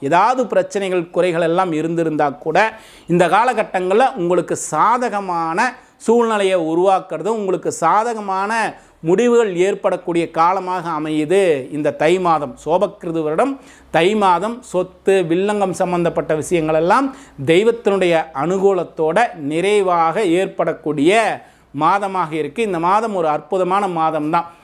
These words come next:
தேக ஆரோக்கியத்துல ஏதாவது எனக்கு குறைபாடுகள் எல்லாம் இருந்தது, சின்ன சின்ன மருத்துவ விரயங்கள் நடந்தது, சரியா எனக்கு ஒரு உடல்நலம் சீராக இல்ல, சின்ன சின்ன குறைபாடுகள் எல்லாம் இருந்ததுன்னு சொல்லக்கூடிய சிம்ம ராசி நண்பர்களுக்கு இந்த மாதம் இறைவனுடைய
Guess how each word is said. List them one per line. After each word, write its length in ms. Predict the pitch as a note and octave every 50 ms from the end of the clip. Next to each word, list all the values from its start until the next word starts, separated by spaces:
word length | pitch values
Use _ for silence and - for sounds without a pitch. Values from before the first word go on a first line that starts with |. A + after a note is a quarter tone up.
| - _ -
தேக 360 | F3+ A#3 C4 C#4+ D4 C4+ C4
ஆரோக்கியத்துல 880 | B3+ A3+ G#3 G#3 A3 A3+ A#3+ A#3+ A#3+ A#3 G3 F#3+ G#3+ G#3+ G3 G#3 - A3
ஏதாவது 500 | A#3 A3+ G#3+ F#3+ F3+ F#3 G3 G#3+ A3+ A3
எனக்கு 300 | G#3 F#3+ F3+ F3+ F3 -
குறைபாடுகள் 580 | - F3 F#3 G3 G#3 G3 G3 F#3+ F3+ F3 D#3+ D#3+
எல்லாம் 320 | D#3+ D#3+ E3+ F3+ F3+ E3+
இருந்தது, 640 | D#3 D3+ D#3 D#3+ D3+ D3 C#3 D3+ D#3 D3+ B2+ - - - - _
சின்ன 240 | - - G3+ G#3+ A3 G#3+
சின்ன 300 | G#3+ G3+ G3 G3+ G#3 G#3
மருத்துவ 680 | F#3+ D#3 D#3 E3 F#3+ G#3+ A3+ A3+ - A#3+ A3+ G3+ F3 F3
விரயங்கள் 360 | F3 F3+ F3 E3+ E3+ D#3+ D#3+
நடந்தது, 420 | D#3 D#3 D#3 D#3+ D#3+ D#3+ D#3+ E3
சரியா 560 | - - G#3+ A3 A3 A#3+ B3 B3 B3+ C4+ C#4+ C#4 - - _ _ _ -
எனக்கு 340 | E3 E3+ F#3 F#3 F3+ G3 F#3+
ஒரு 340 | F#3+ A#3 C#4 D4 D4 - - _ _ _ _ _ _ _ -
உடல்நலம் 500 | - E3 F3 A#3+ B3 A#3+ A3+ G#3+ A#3+ B3+
சீராக 520 | A#3+ - F#3 G3 G#3 G#3 G#3+ G3+ G3+ E3+ F3+
இல்ல, 440 | E3+ E3 E3+ E3+ E3+ F3 F#3 F3+ F3
சின்ன 240 | - G3 G3+ G#3 G3
சின்ன 200 | - F#3+ F#3 E3
குறைபாடுகள் 580 | E3+ - F#3+ G#3 A3+ A3+ A3 G#3 G3 F3 E3+
எல்லாம் 280 | E3+ F3 F#3+ G#3 G3+ F3+
இருந்ததுன்னு 440 | E3 D#3+ F3 F3+ F3 F3+ G3 G#3 F#3+
சொல்லக்கூடிய 680 | - F#3 E3 E3 E3+ D#3+ - E3 D#3+ F3+ A3+ B3+ C4+ C4+ - - - - -
சிம்ம 360 | - - - F3+ G3 G#3 G#3+
ராசி 320 | G3+ F#3+ F#3+ F#3 F3+ - E3+
நண்பர்களுக்கு 680 | E3+ D#3+ E3 F3 F3 F3+ F3 D#3+ E3 E3+ E3+ - A#3
இந்த 260 | G#3 F3 E3 D#3 D3+ C#3+
மாதம் 500 | D3 D#3 E3+ F#3 G3 A3 A#3+ A#3 F#3+ F3+
இறைவனுடைய 680 | G3+ E3 G3+ A3 A3 G#3+ G3+ F#3+ F3+ F3 E3+ D#3+ D3+